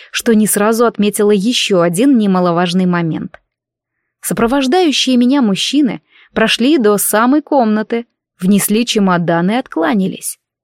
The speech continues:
И всё это, не получив никакого разрешения у читающей на первом этаже вахтёрши.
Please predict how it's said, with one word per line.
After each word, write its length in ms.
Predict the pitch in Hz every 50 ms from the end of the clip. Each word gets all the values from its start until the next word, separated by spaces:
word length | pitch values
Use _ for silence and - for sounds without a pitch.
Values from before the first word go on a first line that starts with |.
| _ _ _ _
И 180 | - 254 262
всё 340 | 220 - - - 214 208 226
это, 260 | 247 226 190 - -
не 140 | 185 196 208
получив 540 | 190 214 220 233 220 - - 285 269 - -
никакого 1080 | 226 240 277 339 381 392 381 349 - - 311 294 - - _ - 262 247 226 202 190 190
разрешения 920 | 185 175 180 175 180 - - - 180 196 226 240 240 226 208 208 196 190 - _ _ _ _
у 120 | 233 240
читающей 800 | - - - 226 - - - 190 190 196 208 220 - - - 247
на 140 | 226 233 208
первом 400 | 202 - 190 185 175 180 185 180
этаже 440 | 170 - 165 165 156 180 185 180 - _ _ _
вахтёрши. 760 | 190 180 202 185 - - - 170 - - - - - -